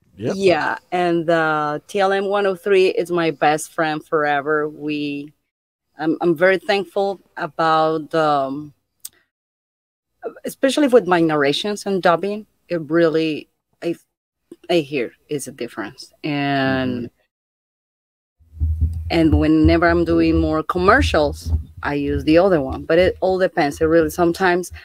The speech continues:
Speaker 2: um, the client prefers one than the other one.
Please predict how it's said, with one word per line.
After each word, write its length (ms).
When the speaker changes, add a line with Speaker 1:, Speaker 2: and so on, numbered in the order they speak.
Speaker 2:
um, 500
the 140
client 500
prefers 520
one 480
than 380
the 100
other 200
one. 280